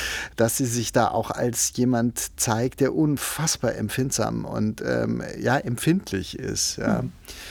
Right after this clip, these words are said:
Speaker 1: Und, äh, und das ist natürlich das Paradox, dass, äh, dass diese Empfindsamkeit irgendwie, ähm, einerseits dazu führt, dass sie ja auch als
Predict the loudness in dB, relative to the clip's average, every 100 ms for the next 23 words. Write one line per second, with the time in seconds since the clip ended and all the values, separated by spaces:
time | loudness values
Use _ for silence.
0 | -16 -18 -2 0 2 0 0 2 2 2
1 | 2 2 2 2 0 0 0 -2 0 0
2 | 2 2 2 0 0 -2 -2 -2 0 2
3 | 0 0 2 2 2 0 -2 -2 -2 0
4 | -2 0 0 0 0 0 0 0 2 2
5 | 0 -4 0 0 0 -2 0 2 2 0
6 | 0 0 0 0 0 2 2 2 0 0
7 | 2 2 2 -2 -6 -2 0 0 0 -4
8 | -2 0 2 2 0 0 -2 0 -4